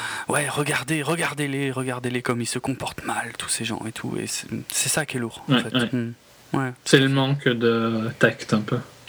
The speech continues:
Speaker 2: Et de
Speaker 1: Ah.
Speaker 2: Comment t'as dit juste avant ?
Speaker 1: Euh, d'emphase.
Speaker 2: Non, non.
Speaker 1: Enfin, le, le, non, l'emph-, euh,
Speaker 2: Le fait, tu vois,
Speaker 1: ah.
Speaker 2: que c'est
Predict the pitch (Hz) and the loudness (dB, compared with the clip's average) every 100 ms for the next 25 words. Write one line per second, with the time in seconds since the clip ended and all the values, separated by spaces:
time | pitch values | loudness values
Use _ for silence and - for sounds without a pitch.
0 | - 120 113 113 110 143 135 123 120 - | 4 4 6 2 2 0 0 -4 -10 0
1 | - 139 143 147 151 151 143 143 156 147 | 4 6 6 4 4 2 2 4 2 0
2 | - - - - - - - - - - | -12 -18 -18 -18 -10 -8 -8 -8 -8 -10
3 | - - 113 117 123 135 165 139 - - | -4 0 0 0 0 0 -2 -2 -14 4
4 | 143 135 131 131 127 214 139 127 202 160 | 6 8 6 4 2 2 2 2 4 2
5 | 131 131 127 127 - - 131 120 117 113 | 2 0 0 -2 -4 -2 0 0 -2 -2
6 | 110 110 139 151 147 135 147 143 143 131 | -2 2 4 4 2 4 4 4 2 2